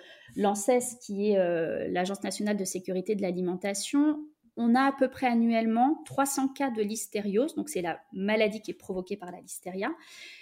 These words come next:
trois cents cas annuels dans la population générale, donc sur les soixante-six millions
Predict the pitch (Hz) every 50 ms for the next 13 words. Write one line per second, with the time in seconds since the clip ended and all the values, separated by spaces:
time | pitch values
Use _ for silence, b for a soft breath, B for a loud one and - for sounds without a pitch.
0 | B B B _ - - 269 269 - 277 254 262 - 247 226 220 233 233 254 285
1 | 269 247 214 202 202 - - 247 247 - - 247 233 226 233 - - - 302 294
2 | 302 294 202 185 180 190 240 262 254 269 247 220 180 156 147 147 - - - 175
3 | 185 - - - 180 180 175 165 - - _ - - - 208 208 208 - 208 190
4 | 190 - - - 185 180 180 170 175 196 233 254